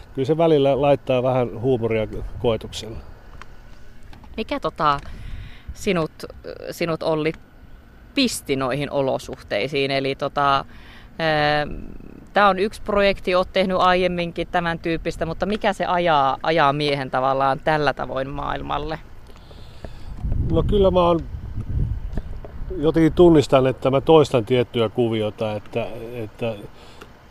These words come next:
Speaker 1: että on toki ollut työelämässä mukana ja, ja nyt on parisen vuotta ollut opi-, opintovapaalla ja päässyt osittain sen ansiosta nauttimaan luonnosta. Ja,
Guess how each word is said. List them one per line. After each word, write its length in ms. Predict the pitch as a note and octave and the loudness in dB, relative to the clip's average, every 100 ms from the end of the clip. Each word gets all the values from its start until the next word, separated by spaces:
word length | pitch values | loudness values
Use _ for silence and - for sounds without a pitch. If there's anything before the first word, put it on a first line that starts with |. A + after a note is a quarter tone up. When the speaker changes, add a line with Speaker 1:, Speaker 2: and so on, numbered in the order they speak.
| - | -10
Speaker 1:
että 200 | A#2 C#3 | -6 0
on 140 | C3+ A#2 C#3+ | 0 -2 -4
toki 260 | C#3 C3+ A#2+ - D3 | -2 -2 -6 -8 -4
ollut 260 | C3+ B2+ | -2 0
työelämässä 600 | D3 C#3 C3 B2 A2 - | 2 4 4 2 0 -4
mukana 480 | A#2+ B2 B2+ A#2 A#2 | -4 -2 -2 0 0
ja, 300 | A#2 A#2 A2+ A2+ | 0 0 -2 -6
ja 80 | B2+ | -4
nyt 200 | B2+ - | -4 0
on 140 | B2 | -2
parisen 360 | A2+ C3+ A2+ A#2+ | 2 2 2 0
vuotta 340 | A#2 A2+ B2+ G#2 G#2+ | 0 0 -2 -4 -8
ollut 420 | A#2+ B2 B2+ C#3+ | -6 -2 0 0
opi-, 220 | C#3+ B2 | 0 -2
opintovapaalla 840 | C#3 C#3+ B2 A#2 B2 - A#2+ A#2 A#2 | 0 2 2 4 4 6 4 4 2
ja 120 | A2+ | 2
päässyt 640 | B2+ B2 - B2+ G2 G#2+ - - - - - | 2 0 -2 -4 -6 -12 -16 -20 -20 -20 -8
osittain 460 | C#3 B2 B2+ B2+ A#2+ | -4 -2 0 2 4
sen 220 | D#3 C3+ | 4 4
ansiosta 380 | B2 G#2+ G#2+ A#2+ | 4 0 -2 2
nauttimaan 580 | A#2+ A#2+ A#2+ A2+ A2+ A#2+ | 2 2 0 0 0 2
luonnosta. 560 | A#2 A2 G#2+ - A2 | 2 2 -2 -4 -2
Ja, 180 | A2 A2 | 0 -2